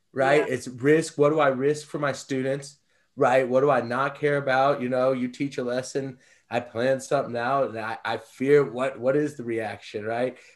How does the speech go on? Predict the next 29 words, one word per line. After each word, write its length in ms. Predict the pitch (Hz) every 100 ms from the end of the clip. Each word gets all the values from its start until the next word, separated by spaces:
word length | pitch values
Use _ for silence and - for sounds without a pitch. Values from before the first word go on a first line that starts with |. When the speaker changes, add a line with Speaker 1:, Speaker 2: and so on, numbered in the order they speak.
| -
Speaker 1:
I 120 | 127
just 200 | 143 143
went 280 | 143 143 143
through 300 | 139 139 135
having 360 | 117 127 135 131
administration 760 | 117 131 135 135 131 127 135
pushback 540 | 123 135 - 127 127 -
on 80 | 127
me, 100 | 131
not 240 | 175 196
too 160 | - 147
bad, 400 | 131 120 127 - _ _ _ -
but 140 | 156
still, 420 | - 165 170 160
you 140 | 135 147
know, 180 | 143
really 260 | 123 147 147
question 460 | 143 139 139 - 131
the 60 |
motivations 680 | 123 131 127 127 131 - 117
of 80 | 107
my 220 | 123 131
student 560 | - 135 131 131 131
and 100 | 113
why 160 | 107 123
they 140 | 127
were 100 | 123
doing 320 | 117 131 131 123
something. 580 | - 127 123 123 123